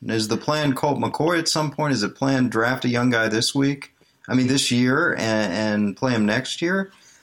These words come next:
I mean, they must have a plan, right? Because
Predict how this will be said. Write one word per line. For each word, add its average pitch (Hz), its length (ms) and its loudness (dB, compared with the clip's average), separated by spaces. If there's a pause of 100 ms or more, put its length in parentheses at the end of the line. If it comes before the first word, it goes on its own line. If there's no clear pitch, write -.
(120)
I 123 120 0
mean, 123 600 0
they 123 800 -2
must 127 520 0
have 104 260 0
a 87 60 -6
plan, 98 560 -2
right? 110 360 -2
Because 117 560 -2